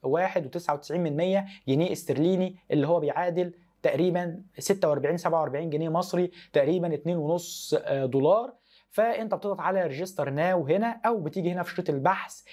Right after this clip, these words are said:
تبحث على الدومين بتاعك دوت كوم، وانا شارح بالتفصيل فوق في حرف الاي هنا ازاي تحجز دومينك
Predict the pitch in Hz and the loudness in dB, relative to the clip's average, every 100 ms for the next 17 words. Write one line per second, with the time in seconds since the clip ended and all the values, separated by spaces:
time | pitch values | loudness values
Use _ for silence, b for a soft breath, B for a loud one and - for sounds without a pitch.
0 | B _ 196 196 - 185 190 131 170 185 | B _ 0 0 -2 -2 0 0 0 -2
1 | - 123 139 180 135 170 170 156 135 131 | -6 -8 -6 -4 -4 -2 -2 -2 -4 0
2 | 175 156 113 b b - 180 190 185 185 | 2 2 -2 b b 2 2 2 0 -2
3 | 180 160 190 151 - 185 156 180 - - | -2 -6 -4 -6 -2 -4 0 -2 -2 -4
4 | 170 170 - 170 165 180 190 196 B - | -4 -4 -4 -2 0 0 -2 -4 B -2
5 | 160 143 185 185 127 - 180 - 135 117 | -2 4 4 4 -2 -6 -8 -4 -6 -4
6 | 127 156 214 240 | -4 0 0 0